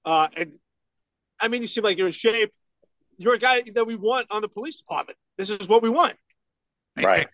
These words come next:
Speaker 2: and, and Chris, Chris,
Speaker 3: Uh,
Speaker 2: bef-, before you answer that, just,
Speaker 3: Yeah.
Speaker 2: just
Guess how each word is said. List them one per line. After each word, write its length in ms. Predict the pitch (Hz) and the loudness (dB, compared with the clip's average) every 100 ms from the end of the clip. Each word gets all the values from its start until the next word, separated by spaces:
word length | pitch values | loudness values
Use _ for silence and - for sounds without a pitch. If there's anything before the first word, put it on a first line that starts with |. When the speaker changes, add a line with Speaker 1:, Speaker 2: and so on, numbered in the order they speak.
| - | -8
Speaker 2:
and, 80 | 165 | -4
and 60 | 151 | -2
Chris, 280 | - 185 - | 0 0 2
Chris, 260 | - 107 - | 4 2 2
Speaker 3:
Uh, 80 | 147 | -10
Speaker 2:
bef-, 180 | - - - | -12 -18 -10
before 360 | 151 - 175 | -10 -8 -4
you 100 | 185 165 | 0 2
answer 300 | 165 - 123 | 2 0 -6
that, 260 | 92 73 - _ _ _ | -6 -8 -14 _ _ _
just, 460 | - 156 147 - - | -10 -6 -6 -6 2
Speaker 3:
Yeah. 140 | 127 | 4
Speaker 2:
just 260 | 151 - - | 4 0 -12